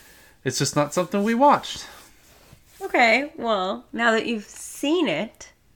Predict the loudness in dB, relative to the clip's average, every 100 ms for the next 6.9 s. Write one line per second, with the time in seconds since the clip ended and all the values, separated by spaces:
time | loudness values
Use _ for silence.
0 | _ -8 2 8 8 6 -2 -2 -4 -4
1 | -2 0 0 0 2 2 0 -2 -2 0
2 | 2 2 0 -2 -4 -4 -4 -2 0 0
3 | 0 -4 -6 -8 2 2 2 -6 -10 -12
4 | -12 -6 -2 -2 0 0 0 -2 0 0
5 | 2 -2 -4 -6 -6 -8 -6 -8 -10 -14
6 | _ _ _ _ _ _ -2 0 -2